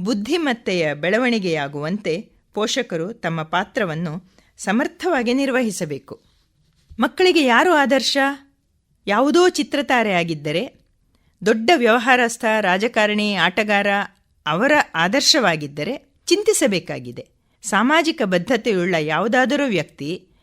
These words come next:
ಹೆತ್ತವರು, ಶಿಕ್ಷಕರು, ಸೈನಿಕರು, ದೇಶಭಕ್ತರು, ಆರಕ್ಷಕರು ನಮ್ಮ ಮಕ್ಕಳ ದಾರಿ ಬೆಳಗುವ ಕೈದೀಪಗಳಾದರೆ ಒಳಿತು. ದುಡ್ಡೇ ದೊಡ್ಡಪ್ಪ ಆಗದಿರಲಿ. ಆರೋಗ್ಯದತ್ತ ಗಮನವಿಡುವಂತೆ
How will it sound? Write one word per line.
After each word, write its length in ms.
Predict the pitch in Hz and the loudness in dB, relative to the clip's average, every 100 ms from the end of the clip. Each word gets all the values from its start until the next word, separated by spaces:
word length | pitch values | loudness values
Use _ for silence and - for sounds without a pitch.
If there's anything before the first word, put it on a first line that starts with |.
| _ | _
ಹೆತ್ತವರು, 640 | - 226 - 349 339 339 349 | -4 -4 2 4 4 4 2
ಶಿಕ್ಷಕರು, 680 | - 233 302 285 277 262 | 0 -2 -2 0 0 0
ಸೈನಿಕರು, 720 | 262 214 226 240 233 226 226 | -2 0 0 0 -2 -2 -2
ದೇಶಭಕ್ತರು, 840 | 185 247 294 208 180 180 170 175 - _ _ - | 0 0 0 -2 -4 -4 -4 -6 -10 _ _ -4
ಆರಕ್ಷಕರು 840 | 170 220 339 339 330 - 262 233 | 0 2 2 0 -2 0 0 -2
ನಮ್ಮ 300 | - 185 190 | -4 -4 -2
ಮಕ್ಕಳ 340 | 180 190 190 226 175 | -2 -2 -2 -2 0
ದಾರಿ 240 | 170 254 | -2 0
ಬೆಳಗುವ 580 | 202 180 185 170 151 139 _ | 0 0 0 -2 -2 -6 _
ಕೈದೀಪಗಳಾದರೆ 1000 | - 202 208 285 311 226 180 143 143 214 | -2 -2 2 0 0 -2 0 -2 -2 -2
ಒಳಿತು. 360 | 233 180 - - _ _ _ _ - | 0 0 -2 -12 _ _ _ _ -8
ದುಡ್ಡೇ 300 | 196 190 330 | -6 0 0
ದೊಡ್ಡಪ್ಪ 400 | 294 247 180 170 214 - | 2 0 -2 -2 -6 -2
ಆಗದಿರಲಿ. 640 | 151 220 220 151 127 117 _ _ _ _ _ - | 0 2 0 -2 -8 -16 _ _ _ _ _ -6
ಆರೋಗ್ಯದತ್ತ 680 | 151 208 262 220 226 180 175 | -2 0 -2 -2 -4 -6 -8
ಗಮನವಿಡುವಂತೆ 1080 | 160 156 214 226 180 156 165 175 175 151 | -4 -2 -2 -2 -2 -4 -4 -4 -6 -6